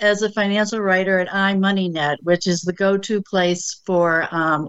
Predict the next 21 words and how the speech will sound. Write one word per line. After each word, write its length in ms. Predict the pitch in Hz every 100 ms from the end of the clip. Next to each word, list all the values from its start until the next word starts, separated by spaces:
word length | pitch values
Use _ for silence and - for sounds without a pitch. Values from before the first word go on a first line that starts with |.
| 170
was, 440 | 190 165 165 165
it's 480 | 160 _ - 190 185
not 160 | 175
around 280 | 165 170 165
anymore, 520 | 160 160 170 165 165
it's 200 | 156 -
somehow, 460 | - 170 156 147 151 - - - - - - - - - -
uh, 400 | 180 165 165 165 143 - 190
melded 440 | 185 180 180 180
into 320 | 175 170 185 175
another 340 | 165 170 170
department 560 | 165 - 170 160 165 165
or 60 |
something 420 | 160 160 156 156
at 160 | 156 156
the 80 | 147
corporation. 800 | - 180 175 165 175 175 156 147
But 320 | 165 147 147
at 140 | 170
the 100 | 175
time, 480 | 202 233 214 151 170